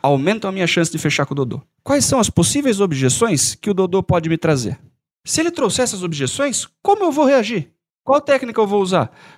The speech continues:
Porque se eu já pensei nisso, a chance de eu tá super bem preparado pra quando isso acontecer, e a chance de acontecer é gigantesca, eu estou preparado, eu não tô solto, avesso no negócio, pego de surpresa.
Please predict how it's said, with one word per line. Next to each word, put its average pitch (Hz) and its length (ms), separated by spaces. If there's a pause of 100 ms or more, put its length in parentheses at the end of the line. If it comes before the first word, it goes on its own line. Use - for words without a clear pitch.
(100)
Porque 311 220
se - 140
eu 403 40
já 403 140
pensei 254 640
nisso, 214 420 (480)
a 165 40
chance 311 280
de 240 80
eu 214 60
tá 185 140
super 233 520
bem 226 200
preparado 185 580
pra 143 140
quando 160 240
isso 156 120
acontecer, 143 520
e - 20
a 151 60
chance 240 180
de 165 80
acontecer 156 400
é 220 60
gigantesca, 160 640 (500)
eu 269 100
estou 262 300
preparado, 226 1300
eu 170 120
não 226 160
tô 277 240 (560)
solto, - 680
avesso 175 500
no 185 80
negócio, 180 560
pego 208 320
de 185 60
surpresa. 208 760